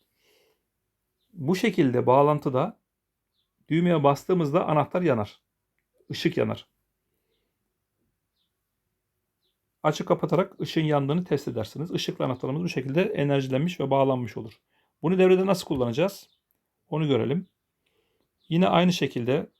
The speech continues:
akümüzün artısından sigortaya gidiyoruz. Sigortanın çıkışından anahtarın orta ucuna bağlantı yapıyoruz. Anahtarın şase ucunu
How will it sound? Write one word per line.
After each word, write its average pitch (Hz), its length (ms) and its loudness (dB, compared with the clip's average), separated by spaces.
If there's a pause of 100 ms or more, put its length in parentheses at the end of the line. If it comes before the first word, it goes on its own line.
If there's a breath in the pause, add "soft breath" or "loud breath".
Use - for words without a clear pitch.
(720)
akümüzün 151 440 -2
artısından 127 540 0
sigortaya 135 500 -4
gidiyoruz. 180 480 0 (1300)
Sigortanın 147 640 0
çıkışından 139 760 -2 (540)
anahtarın 147 640 0
orta 147 320 4
ucuna 123 280 0
bağlantı 113 360 -2
yapıyoruz. 175 500 -6 (1120)
Anahtarın 151 440 -2
şase 170 380 0
ucunu 120 400 -2